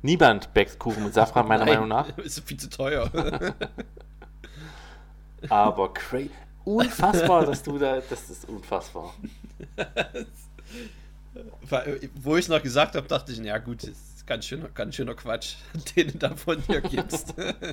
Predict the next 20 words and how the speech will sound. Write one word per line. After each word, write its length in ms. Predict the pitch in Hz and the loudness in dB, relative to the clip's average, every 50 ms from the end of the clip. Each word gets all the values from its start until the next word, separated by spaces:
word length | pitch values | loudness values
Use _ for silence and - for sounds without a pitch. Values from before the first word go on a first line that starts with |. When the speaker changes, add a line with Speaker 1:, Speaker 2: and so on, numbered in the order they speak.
| - - - - 139 - - | -12 -12 -12 -12 -12 -14 -16
Speaker 2:
<laughs> 800 | - - - - - - - - - - - - - - - - | -20 -20 -20 -20 -18 -18 -18 -18 -18 -18 -16 -16 -16 -18 -18 -12
Aber 380 | - 117 120 131 151 170 180 165 - - - - - - - | -6 -4 -2 0 0 0 -2 -4 -10 -16 -20 -20 -20 -14 -10
das 160 | 131 135 135 | -10 -2 0
hat 200 | 160 165 160 165 | 2 2 2 0
dieses 240 | 170 156 156 151 - | -6 -8 -8 -10 -8
Instinkt, 580 | - 170 156 - - - 208 160 143 - - - - - - - | -8 -8 -8 -6 -6 -6 -6 -6 -8 -12 -16 -20 -20 -20 -20 -10
Bauchgefühl. 540 | - - 135 139 - - - - - - - - - - - - - | -8 -6 -6 -6 -8 -12 -14 -14 -14 -16 -16 -18 -18 -20 -20 -20 -18
Speaker 1:
Du 60 | - - | -16 -12
kannst 260 | - - 123 - - | -10 -10 -10 -2 2
ja 100 | - 90 | 4 4
auch, 200 | 87 98 - - | 4 4 2 0
kannst 180 | - 104 101 - | -4 -2 2 6
ja 80 | 117 | 8
aber 80 | 104 101 | 8 8
auch 100 | 101 - | 8 6
Kurkuma 540 | - - 110 - - - 143 165 180 160 - | 2 -2 -2 -2 -2 -2 0 2 4 4 4
reinhauen. 560 | - - - 95 95 98 98 98 - 101 - | 4 2 -2 -2 -2 -2 -2 -4 -4 -6 -8
Speaker 2:
Eigentlich 320 | 123 113 110 120 127 135 | -10 -10 -10 -10 -12 -12
schon, 260 | - 151 143 127 110 101 | -10 -10 -10 -10 -10 -12
ja. 120 | 101 101 | -14 -14